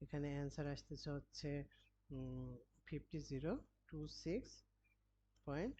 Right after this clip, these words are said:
ফাইভ ফাইভ ওয়াট। ওকে, তো আমরা আরেকটা ম্যাথ দেখার চেষ্টা করি, সমস্যা দুই। সেটা হচ্ছে ফর্টি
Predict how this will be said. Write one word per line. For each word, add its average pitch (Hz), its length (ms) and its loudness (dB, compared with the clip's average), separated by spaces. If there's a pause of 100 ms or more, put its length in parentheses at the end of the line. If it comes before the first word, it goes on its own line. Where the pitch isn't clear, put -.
(440)
ফাইভ 143 220 2 (180)
ফাইভ 147 220 2 (2500)
ওয়াট। 110 260 -8 (2000)
ওকে, - 160 -6 (400)
তো 143 60 0 (180)
আমরা 147 260 4
আরেকটা 143 360 4
ম্যাথ 151 240 4
দেখার 160 260 0
চেষ্টা 160 260 -4
করি, 170 140 2 (160)
সমস্যা 135 360 -2 (140)
দুই। 143 180 0 (1800)
সেটা 151 240 0 (140)
হচ্ছে 147 380 -2 (2250)
ফর্টি 156 640 0